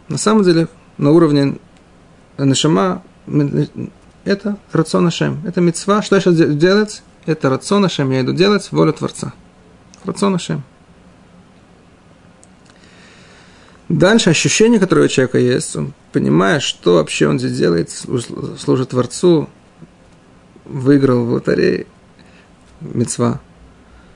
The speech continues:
На уровне ощущений симха, что такое симха? Это то, что человек может сказать: "Вот ради этого стоило родиться.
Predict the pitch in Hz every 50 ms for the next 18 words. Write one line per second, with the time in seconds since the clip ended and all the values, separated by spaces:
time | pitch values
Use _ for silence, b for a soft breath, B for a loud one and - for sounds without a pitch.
0 | b b b - - - _ - - - - - - - - _ _ _ - -
1 | 143 147 180 208 208 185 180 175 156 151 143 - 147 - - - 208 208 185 160
2 | - - - 151 143 135 - - - 208 175 165 175 185 - - - - - -
3 | - 190 214 - - 160 143 - - 135 120 - - 123 117 117 - - - _
4 | - _ - - - - - - 190 180 - - - 156 156 156 156 143 127 123
5 | - - - 123 120 143 165 185 185 - - - - - - 139 131 - - 135
6 | 131 123 120 123 - - 185 202 208 208 202 185 190 190 180 - - - - -
7 | 165 156 143 135 131 127 120 120 123 113 - - -